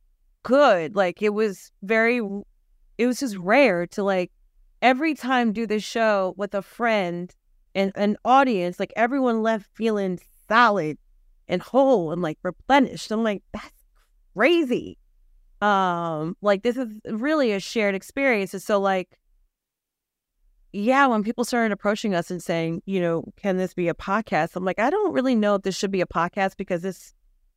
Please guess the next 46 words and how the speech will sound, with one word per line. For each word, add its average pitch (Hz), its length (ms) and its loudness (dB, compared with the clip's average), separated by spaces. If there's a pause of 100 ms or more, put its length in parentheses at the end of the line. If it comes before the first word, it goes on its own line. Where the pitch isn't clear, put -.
(640)
the 233 140 4
great 226 260 2
part 240 180 0
about 202 240 2
it 190 100 0
is 190 100 -4
that 180 180 2
this 190 140 -4
is, 202 120 -2
like, 196 140 0
a 185 60 2
little 180 200 2
dark 175 300 0
room 175 300 -2
in 175 60 -4
the 175 60 -2
middle 175 200 -2
of 170 80 -4
nowhere. 170 420 0
And 170 100 -6
so 160 100 -4
we 156 100 -6
can 160 140 -6
really 160 240 -2
just, 156 280 -6
like, 160 140 -2
have 165 180 -2
this 170 160 -6
safe 175 260 -4
space. 294 460 -2 (960)
But, 214 520 4 (300)
um, 202 400 0
when 202 120 0
Jordan 220 240 0
and 208 100 0
I 190 80 0
were 180 80 0
talking 214 380 -4
about 175 240 -2
it, 160 100 -2
it's - 140 -10
just - 160 -10
like, 175 200 -2
"Well, 180 180 0
wow, 185 360 0
like, 170 200 -6